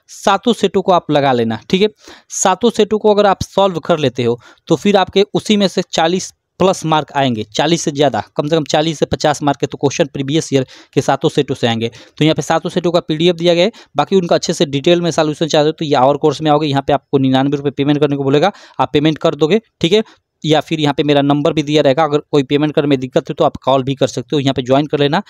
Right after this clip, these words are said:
और यहाँ पे आओगे तो देखो ये हिंदी में आकर, ठीक है, और यहाँ पे देखो ये प्रीवियस ईयर पेपर दो हज़ार तेईस के सातों सेटों का ये बोर्ड वाला जो ये मॉडल पेपर है इसका भी सॉल्यूशन और यहाँ पे वायरल मॉडल पेपर। तो मान लो आपको प्रीवियस ईयर पेपर पढ़ना है तो इस पर आपको क्लिक करना है और यहाँ पे देखो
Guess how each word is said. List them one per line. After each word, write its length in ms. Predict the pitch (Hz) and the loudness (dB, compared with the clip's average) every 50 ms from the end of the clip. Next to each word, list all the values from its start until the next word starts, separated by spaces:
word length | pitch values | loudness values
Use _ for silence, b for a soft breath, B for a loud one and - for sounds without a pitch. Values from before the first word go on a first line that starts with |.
| B B B B - | B B B B -2
और 80 | 131 135 | 0 2
यहाँ 140 | 139 156 | 2 0
पे 100 | 143 - | 2 2
आओगे 240 | 160 143 139 135 170 175 | 2 2 2 2 0 0
तो 140 | - - | -2 -4
देखो 200 | 131 135 - 135 | -4 -4 -4 -4
ये 120 | 131 135 123 | -4 -4 -2
हिंदी 320 | 113 143 139 143 139 160 | -2 -2 -2 -2 -2 0
में 80 | 165 160 | 0 2
आकर, 240 | 151 147 - 190 214 - _ _ - | 0 2 2 0 -2 -2 _ _ -2
ठीक 120 | 175 170 | 2 2
है, 80 | 233 262 - B B B B B B - | 2 0 0 B B B B B B 0
और 80 | 139 143 | 2 2
यहाँ 120 | 147 151 | 4 2
पे 80 | 147 139 | 2 0
देखो 220 | 135 - 139 139 _ - | -2 -2 -4 -6 _ -6
ये 80 | 147 139 | -6 -4
प्रीवियस 440 | - - 151 143 135 151 165 - - | -4 -4 -4 -2 0 0 0 2 0
ईयर 60 | 151 | -2
पेपर 220 | - - - 170 160 | -2 0 0 0 0
दो 120 | 143 139 | 2 0
हज़ार 140 | 135 135 135 | 0 0 0
तेईस 220 | - 151 156 - | 0 -2 -2 0
के 60 | - 147 | -2 -2
सातों 300 | - 156 143 - 160 135 | 0 0 0 0 -2 -2
सेटों 220 | - 147 - 160 | -4 -4 -4 -2
का 100 | - 170 | 0 2
ये 120 | 147 135 127 | 2 2 0
बोर्ड 240 | 120 131 147 147 139 | 2 2 2 4 4
वाला 200 | 147 143 143 135 | 4 4 2 2
जो 120 | 127 135 | 0 0
ये 140 | 135 131 131 127 | 0 0 2 2
मॉडल 240 | 131 131 135 143 | 2 2 2 0
पेपर 260 | 135 - 135 139 139 143 | 0 -4 -4 -2 0 0
है 80 | 165 151 | 0 -2
इसका 200 | - - - 151 | -2 -2 -2 -2
भी 120 | 139 131 | -2 -2
सॉल्यूशन 360 | - 147 135 127 - 156 151 | -2 -2 -2 0 -2 -2 0
और 120 | 127 120 123 | 0 0 0
यहाँ 140 | 120 123 117 | 0 0 -2
पे 100 | - 131 | 0 0
वायरल 240 | 123 120 120 123 120 | 2 2 2 2 2
मॉडल 220 | 113 107 104 107 | 0 -2 -4 -4
पेपर। 200 | 110 - 117 120 | -6 -6 -6 -6
तो 380 | 120 - - - - _ _ 143 | -6 -8 -14 -20 -20 _ _ -2
मान 100 | 147 147 | 0 2
लो 60 | 147 | 2
आपको 160 | 147 131 - | 0 -2 -4
प्रीवियस 400 | - - 143 139 139 156 147 - | -8 -8 -4 -2 0 -2 0 0
ईयर 80 | 156 147 | 0 0
पेपर 220 | - 151 139 147 | 0 -4 -6 -4
पढ़ना 260 | 139 143 143 139 143 147 | 0 0 0 2 2 0
है 40 | |
तो 100 | 135 - | 0 0
इस 80 | 127 - | -2 0
पर 120 | - 151 | 0 0
आपको 160 | 139 - - 127 | 0 0 -2 -6
क्लिक 260 | - - 151 160 - | -6 -4 -4 -4 -2
करना 200 | - 160 156 170 | -2 -2 0 0
है 100 | 185 185 143 B B B B B | -2 -2 -4 B B B B B
और 80 | 135 131 | -2 0
यहाँ 100 | 135 120 | 0 0
पे 60 | 123 | -2
देखो 220 | 123 117 127 123 | -4 -4 -4 -6